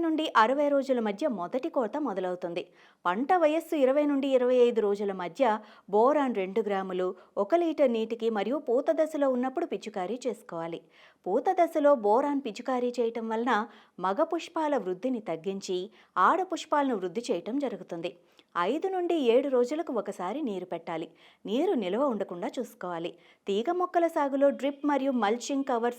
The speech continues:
సాగు పద్ధతి చాలా అనువుగా ఉంటుంది. డ్రిప్ ద్వారా నీటిని అందిస్తే ప్రతిరోజు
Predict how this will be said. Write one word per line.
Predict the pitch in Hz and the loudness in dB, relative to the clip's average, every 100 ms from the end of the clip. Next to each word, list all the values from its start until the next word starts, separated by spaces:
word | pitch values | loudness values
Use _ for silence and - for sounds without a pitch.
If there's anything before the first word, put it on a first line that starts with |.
| - | -2
సాగు | 185 214 254 | 0 0 -4
పద్ధతి | 202 220 214 196 220 - _ - | -4 -4 -2 -4 -4 -14 _ -4
చాలా | 185 196 285 - 180 | -2 0 -2 -2 -4
అనువుగా | 185 220 247 196 | -6 -6 -6 -6
ఉంటుంది. | 180 170 180 - _ _ 175 | -8 -6 -8 -10 _ _ -4
డ్రిప్ | 185 190 311 | -4 -2 2
ద్వారా | 349 349 349 | 4 4 2
నీటిని | 302 302 294 240 | 0 0 -2 -2
అందిస్తే | 233 247 240 277 226 262 - - | -4 -4 0 2 2 0 -14 -2
ప్రతిరోజు | 190 185 349 359 302 285 | -2 2 2 4 2 2